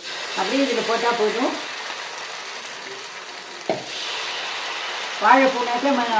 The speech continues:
ஆஞ்சி மோர்ல போட்டு நறுக்கிட்டு, அதுக்கப்புறமா கருத்து போகாம இருக்கிறதுக்கு இந்த ஜலத்துல வ-, மோர் ஜலத்துல போட்டு வச்சிருந்து அதுக்கப்புறமா நீங்க இதை பண்ணணும்.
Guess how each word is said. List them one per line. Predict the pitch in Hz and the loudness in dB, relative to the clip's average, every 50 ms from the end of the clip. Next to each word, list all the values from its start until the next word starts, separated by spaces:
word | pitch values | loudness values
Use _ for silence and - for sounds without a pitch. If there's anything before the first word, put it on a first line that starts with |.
| 208 208 | 4 4
ஆஞ்சி | 214 233 247 240 202 226 262 285 302 311 - 190 | 4 4 4 2 2 2 2 2 2 0 0 0
மோர்ல | 202 226 240 220 226 220 | 0 0 0 0 0 0
போட்டு | 196 220 214 214 - 269 294 320 311 311 - - - - - - - - - - - - - - - - - - - - - - - | 0 0 -2 0 0 0 0 0 0 -2 -4 -8 -10 -12 -12 -12 -12 -12 -12 -12 -12 -12 -12 -12 -12 -12 -12 -12 -14 -14 -14 -8 -2
நறுக்கிட்டு, | 190 196 226 247 - 262 214 - 262 269 330 - - 143 160 - - - - - - - - - - - - - - - - - 175 | 0 0 0 0 -2 -4 -4 -2 0 0 0 0 -2 -4 -6 -8 -10 -10 -12 -12 -12 -14 -14 -14 -16 -16 -16 -16 -16 -16 -12 -2 0
அதுக்கப்புறமா | 202 208 208 220 - 233 247 240 233 269 302 330 320 - - - - - - - - - - - - - - - - - | 0 2 2 0 -2 -2 -2 0 2 4 4 4 2 0 -4 -2 0 0 0 0 -2 -8 -14 -16 -16 -14 -14 -12 -2 2
கருத்து | 220 240 - 277 | 2 2 2 2
போகாம | 226 247 240 247 247 240 247 | 2 2 4 4 2 2 0
இருக்கிறதுக்கு | - 208 226 226 226 220 214 269 285 269 | -2 -2 -2 -2 -2 0 0 2 2 2
இந்த | 233 208 202 202 196 196 196 196 196 196 196 185 175 - - - - - - - - - - 170 | 2 2 0 0 0 0 0 0 0 0 0 -2 -4 -8 -14 -20 -20 -20 -20 -20 -20 -14 -4 -2
ஜலத்துல | 202 226 233 240 269 254 240 220 208 202 185 | 0 0 0 0 0 2 2 4 4 4 4
வ-, | 202 202 196 196 196 196 196 190 185 185 180 151 - - - - - - - - - - - - - - - - - 202 | 4 4 4 2 2 0 0 -2 -2 -4 -4 -6 -10 -14 -20 -20 -20 -20 -20 -20 -20 -20 -20 -20 -20 -20 -20 -16 -6 0
மோர் | 220 269 285 - 247 | 4 6 6 6 4
ஜலத்துல | 247 233 208 226 214 214 - | 2 0 0 2 2 2 4
போட்டு | 220 233 233 233 247 | 4 2 2 2 0
வச்சிருந்து | 240 - - 233 226 226 233 233 269 311 359 - - - | -2 -2 -2 -2 -4 -2 -2 -2 -2 -2 -2 -2 -4 -4
அதுக்கப்புறமா | 165 185 202 196 220 214 220 233 233 240 247 | -2 -2 0 0 0 0 0 0 0 0 -2
நீங்க | 233 226 214 208 208 202 | -2 -2 -2 0 2 2
இதை | 196 202 190 | 2 0 0
பண்ணணும். | 202 202 208 220 220 208 214 262 311 403 | 0 0 0 0 -2 -4 -2 0 0 0